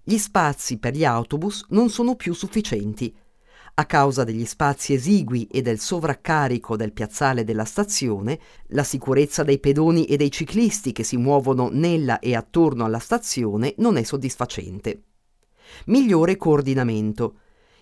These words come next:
Il coordinamento di tutti i mezzi di trasporto e l'accessibilità ai trasporti pubblici saranno migliorati.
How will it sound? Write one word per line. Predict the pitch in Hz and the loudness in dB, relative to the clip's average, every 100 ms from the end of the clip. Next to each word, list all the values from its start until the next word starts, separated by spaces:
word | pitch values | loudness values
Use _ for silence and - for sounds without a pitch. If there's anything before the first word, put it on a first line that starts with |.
| - | -4
Il | 165 | -4
coordinamento | - 311 277 202 170 151 135 131 139 | 0 0 2 2 2 2 2 2 -2
di | 123 | -2
tutti | - 277 - | -8 -8 -2
i | |
mezzi | 143 139 131 | 2 2 0
di | 123 | -2
trasporto | 117 117 - - 165 143 - 135 | -2 -6 -4 2 4 2 -2 -4
e | 135 123 | -2 -2
l'accessibilità | 139 - 135 - 135 127 - | -2 -4 -6 -4 -4 -6 -2
ai | 147 127 | 0 0
trasporti | 113 117 - 127 - | -4 -6 -2 -2 -4
pubblici | 147 147 113 127 - - | -4 -4 -2 -4 -6 -10
saranno | - - 214 175 185 | -4 -2 0 0 0
migliorati. | 190 180 180 107 101 - 113 | -2 0 0 -2 -4 -8 -8